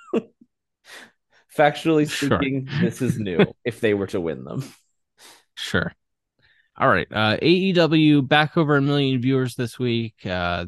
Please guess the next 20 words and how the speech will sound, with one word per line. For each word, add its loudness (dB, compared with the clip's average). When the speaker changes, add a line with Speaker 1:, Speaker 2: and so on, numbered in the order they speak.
Speaker 2:
pay-per-view -2
is -8
just -4
a -6
little -2
over -2
a -2
week -6
away -2
now, -2
which -12
is -4
difficult -6
to -20
believe, -8
but -4
Speaker 1:
<laughs> -12
Speaker 2:
they 2
have 2
six, -4